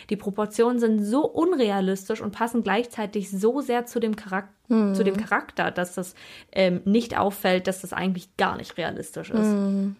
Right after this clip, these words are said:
Speaker 2: Ja.
Speaker 1: Und sowas fällt dann auf oder eben, ähm, ich hab mich jetzt vor kurzem ein bisschen mit der Animation von Haaren beschäftigt und mich da so ein bisschen zu belesen und,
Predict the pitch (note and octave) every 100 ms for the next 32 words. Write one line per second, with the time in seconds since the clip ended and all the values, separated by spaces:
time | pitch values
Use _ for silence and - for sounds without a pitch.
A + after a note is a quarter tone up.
0 | - G#3 G3+ - - - - G#3 F#3+ F#3
1 | F#3 - - - A3+ A#3+ A#3+ A3+ A3 -
2 | G#3 G#3+ - G3 - F#3+ F#3+ F#3+ F#3 F#3
3 | F#3 G3 F3+ F3+ F3+ G3+ G3+ G3 F#3+ F#3
4 | - F#3 - G3 G3+ F#3+ F#3+ G3 F#3 F#3
5 | F#3 F3+ F3 E3+ F3 - - - G#3 G3+
6 | F#3 - G3 G3 - F3 - F#3+ G3+ A3
7 | G#3 G3+ F#3+ - A3 A3 G#3+ G#3 F#3+ F#3
8 | F#3 G3+ G3 G3 F#3 F#3 F#3+ G3 - F#3
9 | F3 G3 G3+ G3+ - F#3